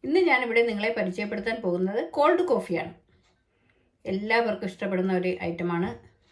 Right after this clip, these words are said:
കൂടാതെ നാട്ടിൽ ഭയങ്കര ചൂടൊക്കെ ആയിട്ടിരിക്കുന്നതാണ്. ഇതൊക്കെ കഴിക്കുമ്പോഴത്തേക്ക് നമ്മളെ ശരീരമൊക്കെ ഒന്ന്, ആ, തണുത്ത് കിട്ടും. ഇവിടെ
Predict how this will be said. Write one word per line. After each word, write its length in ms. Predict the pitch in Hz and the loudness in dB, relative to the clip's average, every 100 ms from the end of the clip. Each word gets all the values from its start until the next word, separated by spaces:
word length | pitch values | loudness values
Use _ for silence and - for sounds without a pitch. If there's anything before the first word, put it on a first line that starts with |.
| _ _ _ | _ _ _
കൂടാതെ 420 | - 175 170 180 | -6 -2 -2 -2
നാട്ടിൽ 400 | 220 185 170 175 | -4 -4 -4 -4
ഭയങ്കര 580 | 196 175 170 185 202 220 226 | -4 -2 0 0 0 -2 -2
ചൂടൊക്കെ 320 | 208 202 208 | -6 -6 -4
ആയിട്ടിരിക്കുന്നതാണ്. 640 | 202 202 190 190 196 190 - - - - | -4 -4 -6 -4 -2 -2 -4 -14 -20 -10
ഇതൊക്കെ 220 | 190 190 | -4 -4
കഴിക്കുമ്പോഴത്തേക്ക് 680 | 196 185 180 196 190 185 196 | -2 -4 -2 -4 -2 -4 -4
നമ്മളെ 260 | 214 180 185 | -4 -4 -4
ശരീരമൊക്കെ 560 | 185 170 175 185 185 | -4 -4 -2 -4 -2
ഒന്ന്, 280 | 190 185 196 - _ _ _ - | -2 0 -2 -6 _ _ _ -12
ആ, 40 | 185 175 175 175 175 175 | -8 -4 -4 -4 -4 -4
തണുത്ത് 340 | 180 175 208 | -4 -4 -4
കിട്ടും. 280 | 185 180 269 - _ _ - | -4 -4 -10 -14 _ _ -12
ഇവിടെ 240 | 202 214 | -4 -2